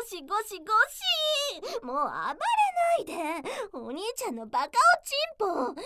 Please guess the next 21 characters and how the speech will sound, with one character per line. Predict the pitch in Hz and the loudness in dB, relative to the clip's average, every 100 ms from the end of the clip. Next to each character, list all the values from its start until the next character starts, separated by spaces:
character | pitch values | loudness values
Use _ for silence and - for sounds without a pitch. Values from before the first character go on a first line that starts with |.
| 605 679 - | -10 -10 -12
ぽ。 | |
私 | 233 226 359 370 | -8 -2 -2 -2
が | 381 | -8
せ | - | -8
っ | 277 | -14
か | |
く | _ _ 740 679 640 | _ _ -2 0 0
掃 | 539 508 508 | 0 0 -2
除 | |
し | 571 | -4
た | 539 427 | -4 -8
お | |
ち | 415 427 | -4 -4
ん | 466 | -2
ぽ | 415 220 220 277 | -4 -4 -6 -6
汚 | 311 | -6
し | - | -6
て、 | |
ま | 415 349 | -4 -4
た | |
掃 | 285 | -6